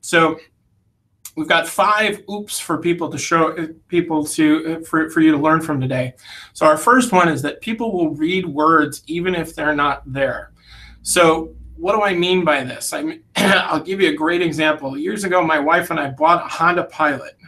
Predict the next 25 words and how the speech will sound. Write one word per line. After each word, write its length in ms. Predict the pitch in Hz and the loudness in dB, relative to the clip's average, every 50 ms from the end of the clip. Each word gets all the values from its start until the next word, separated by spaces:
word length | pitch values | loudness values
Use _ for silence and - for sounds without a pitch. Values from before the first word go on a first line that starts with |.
| - - _ | -20 -20 _
It's 160 | - - - | -20 -18 -16
an 120 | 147 135 135 | -14 -12 -8
S 260 | 127 165 165 165 - | -6 -4 -4 -4 -4
U 120 | 180 170 | -4 -2
V. 160 | 151 151 165 | 0 0 0
It's 140 | 170 156 160 | 0 -2 -4
a 60 | - | -8
great 340 | - - - 143 160 160 160 | -14 -12 -6 -6 -6 -6 -6
car. 320 | - - 170 170 170 175 156 | -2 2 4 6 6 4 4
She's 240 | 151 - 147 135 | 2 -2 -6 -6
been 140 | 131 147 139 | -6 -8 -6
driving 320 | 135 147 151 156 151 151 151 | -2 0 2 2 2 0 -2
it 120 | 151 151 | -4 -8
for 120 | - - | -10 -10
years. 520 | 147 143 143 143 135 139 131 - - - - _ _ _ _ - - - - - - - - _ | -6 -4 -4 -4 -4 -8 -10 -12 -16 -18 -20 _ _ _ _ -20 -20 -20 -20 -20 -20 -20 -20 _
And 80 | - 160 | 2 2
I 160 | 180 226 247 | 4 4 4
said 440 | 220 - 170 151 147 156 156 - - _ | 2 2 4 4 4 4 2 -2 -6 _
I 140 | 156 180 220 | 0 0 2
wanted 260 | 208 175 160 160 156 | 2 2 2 2 0
to 60 | 175 | -2
get 160 | 165 170 185 185 | -4 -4 -4 -4
a 40 | |
vanity 400 | 180 202 220 247 254 214 143 131 | -2 -2 -2 -2 -2 -2 -4 -6
plate. 280 | 123 - _ - - - | -8 -10 _ -18 -18 -18